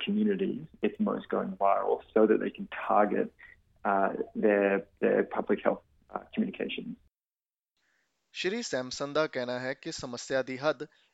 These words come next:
Speaker 2: ਇਸ ਦੀ ਸਪਸ਼ਟ ਦ੍ਰਿਸ਼ਟੀ ਤੋਂ ਛੁਪੀ ਹੋਈ ਹੈ, ਜਿਸ ਦਾ ਅਰਥ ਇਹ ਹੈ ਕਿ ਜਨਤਕ ਸਿੱਖਿਆ ਦੀਆਂ ਕੋਸ਼ਿਸ਼ਾਂ ਵਿੱਚ ਰੁਕਾਵਟ ਆ ਰਹੀ ਹੈ।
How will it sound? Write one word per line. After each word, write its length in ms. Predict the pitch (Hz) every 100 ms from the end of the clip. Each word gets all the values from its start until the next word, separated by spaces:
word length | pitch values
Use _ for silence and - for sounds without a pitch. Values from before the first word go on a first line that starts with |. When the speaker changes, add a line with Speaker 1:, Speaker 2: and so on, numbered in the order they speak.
| _
Speaker 2:
ਇਸ 160 | 165 160
ਦੀ 140 | 214
ਸਪਸ਼ਟ 420 | 226 - 151 - 147
ਦ੍ਰਿਸ਼ਟੀ 380 | 127 120 -
ਤੋਂ 160 | 185 139 - _ -
ਛੁਪੀ 340 | - 170 170
ਹੋਈ 240 | 131 123 160
ਹੈ, 80 | - _ _ _ _ _ -
ਜਿਸ 320 | 135 143 147
ਦਾ 180 | - 165 -
ਅਰਥ 180 | - -
ਇਹ 200 | 139 160
ਹੈ 140 | 190 117 _ _ _
ਕਿ 100 | 196
ਜਨਤਕ 520 | 151 151 139 - 196
ਸਿੱਖਿਆ 440 | - 143 - - 139
ਦੀਆਂ 240 | 139 156 156
ਕੋਸ਼ਿਸ਼ਾਂ 420 | 123 117 - 175
ਵਿੱਚ 200 | 180 - - _ 160
ਰੁਕਾਵਟ 480 | 160 - 160 160 143
ਆ 120 | 117
ਰਹੀ 200 | 123 175
ਹੈ। 80 | -